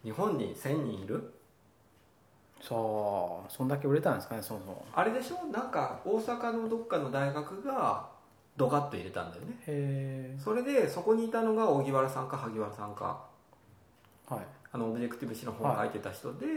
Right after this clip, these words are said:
Speaker 2: はい。
Speaker 1: だからあの人はずっとオブジェクティブCの本を書いてる。
Speaker 2: なるほど。
Speaker 1: だったと思う、確か。
Speaker 2: うん。
Speaker 1: えーっと、他のお便りだと、シャープゼロゼロ三で長野さんの会社が四人でアプリ運営していて、ちゃんと売り上げ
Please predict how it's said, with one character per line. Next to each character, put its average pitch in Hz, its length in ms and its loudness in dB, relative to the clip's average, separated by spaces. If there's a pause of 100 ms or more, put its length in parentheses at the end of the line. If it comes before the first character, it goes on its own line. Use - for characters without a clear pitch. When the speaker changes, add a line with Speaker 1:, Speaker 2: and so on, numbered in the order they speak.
Speaker 2:
は 127 60 0
い。 110 40 -4 (460)
Speaker 1:
だ 214 120 -2
か 220 140 -2
ら 165 120 2
あ - 20 0
の 147 120 0
人 139 120 -2
は 107 80 2
ず 101 100 -8
っ - 20 -8 (120)
と - 280 -6 (480)
オ 123 80 -6
ブ 110 80 -8
ジ 110 60 -4
ェ 107 60 -6
ク - 60 -14
テ 113 100 -10
ィ - 20 -10
ブ 101 80 -8
C 110 120 -10
の 104 80 -6
本 117 140 -10
を - 120 -10
書 - 80 -8
い - 60 -10
て - 120 -18
る。 - 80 -16 (280)
Speaker 2:
な 131 100 0
る 101 80 -4
ほ 107 80 -8
ど。 92 80 -10
Speaker 1:
だ 117 80 2
っ 113 80 -2
た 113 100 4
と 107 80 0
思 98 160 -4
う、 - 20 -4
確 - 240 -8
か。 - 220 -4
Speaker 2:
う 123 40 -4
ん。 110 580 -8 (720)
Speaker 1:
え 139 500 4
ー - 20 -16
っ - 40 -16
と、 165 120 8
他 - 400 2
の 143 220 0
お 139 120 -2
便 131 240 8
り 110 100 2
だ 104 120 4
と、 123 460 6 (420)
シ - 120 -2
ャ 180 160 8
ー - 20 -2
プ 131 100 -2
ゼ 123 140 6
ロ 160 140 6
ゼ 170 100 2
ロ 143 120 4
三 113 280 0
で 110 300 4
長 143 220 2
野 135 100 2
さ 113 240 0
ん 107 80 -2
の 101 140 -2
会 107 220 0
社 107 140 -2
が 101 100 2
四 104 140 2
人 131 220 0
で 113 80 4
ア 95 80 4
プ 120 160 -2
リ 127 100 2
運 135 240 4
営 101 140 4
し - 120 -10
て - 420 0
い 110 60 -8
て、 117 380 0
ち 127 60 -6
ゃ 123 60 0
ん 127 80 -4
と 139 120 -2
売 135 80 4
り 135 120 4
上 131 160 8
げ 127 120 2